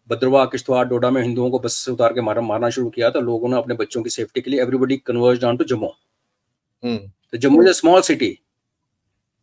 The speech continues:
Speaker 1: इधर भी फौज, इधर भी फौज, उधर पहाड़ी, इधर दरिया, आगे नीचे की तरफ पाकिस्तान, तो उसके अंदर land rates एकदम बढ़ गए। हमारी property rates तो artificially, अ, inflate कर गए। Similarly कश्मीर में,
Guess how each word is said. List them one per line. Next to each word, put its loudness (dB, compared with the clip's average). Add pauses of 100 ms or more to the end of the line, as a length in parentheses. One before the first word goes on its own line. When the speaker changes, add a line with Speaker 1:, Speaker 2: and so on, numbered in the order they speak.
(680)
Speaker 1:
इधर 0
भी 2
फौज, 2
इधर 0
भी -2
फौज, -2
उधर -4
पहाड़ी, 0
इधर -2
दरिया, 2
आगे 0
नीचे -6
की -6
तरफ -4
पाकिस्तान, -2
तो -4
उसके -6
अंदर -2
land 0
rates -2
एकदम 4
बढ़ 2
गए। -6
हमारी 0
property 0
rates 0
तो -4 (640)
artificially, 2 (400)
अ, -4
inflate 0
कर -2
गए। -10 (920)
Similarly 2
कश्मीर 2
में, -10